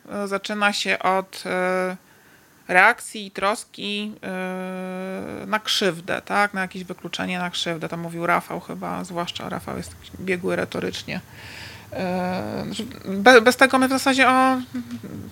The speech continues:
o, o czym my mamy rozmawiać, no, tak naprawdę, wiesz, no, obalili,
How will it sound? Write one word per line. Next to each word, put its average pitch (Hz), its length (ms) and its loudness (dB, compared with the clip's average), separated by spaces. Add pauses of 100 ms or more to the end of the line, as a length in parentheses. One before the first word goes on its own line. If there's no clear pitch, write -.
(360)
o, - 240 10
o 311 60 10
czym 240 160 0
my 196 80 0
mamy 180 240 -2
rozmawiać, 170 680 -4
no, 170 320 -6
tak - 180 -10
naprawdę, 175 460 -4
wiesz, 175 220 -6
no, 202 80 0
obalili, 220 540 2